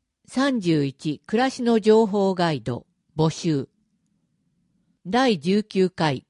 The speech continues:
神奈川県障害者スポーツ大会参加者。丸は陸上、身体障害者。五月十一日日曜。県立スポーツセンター。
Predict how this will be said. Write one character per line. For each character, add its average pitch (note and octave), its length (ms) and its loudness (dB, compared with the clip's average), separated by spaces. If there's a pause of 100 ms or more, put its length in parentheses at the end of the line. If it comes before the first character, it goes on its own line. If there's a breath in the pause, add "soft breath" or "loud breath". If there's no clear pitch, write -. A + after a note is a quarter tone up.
(180)
神 F3 140 -4
奈 A3+ 180 0
川 F#3+ 280 2
県 C3 320 -6
障 B3 340 2
害 A3+ 180 2
者 D3 220 -6
ス - 140 -12
ポ G#3+ 220 2
ー G#3+ 40 0
ツ - 140 -14
大 F3 260 0
会 B2+ 260 -8
参 D#3 300 -6
加 C#3 160 -6
者。 - 240 -12 (840)
丸 G3 320 0
は G3 260 2
陸 E3+ 380 -4
上、 D3+ 340 0 (420)
身 A3+ 200 -2
体 G3 260 0
障 F3 320 -2
害 C#3+ 180 -2
者。 - 320 -14 (640)
五 A#3+ 140 4
月 G#3 340 -2
十 G3 240 0
一 F#3 280 -6
日 E3+ 260 -8
日 C#3+ 400 -6
曜。 C#3+ 240 -2 (600)
県 B3+ 280 0
立 A3+ 300 -6
ス - 140 -12
ポ A3 180 2
ー G3+ 60 -2
ツ G3 120 -12
セ F3+ 200 -6
ン C#3+ 100 -8
タ - 160 -12
ー。 G#2 100 -10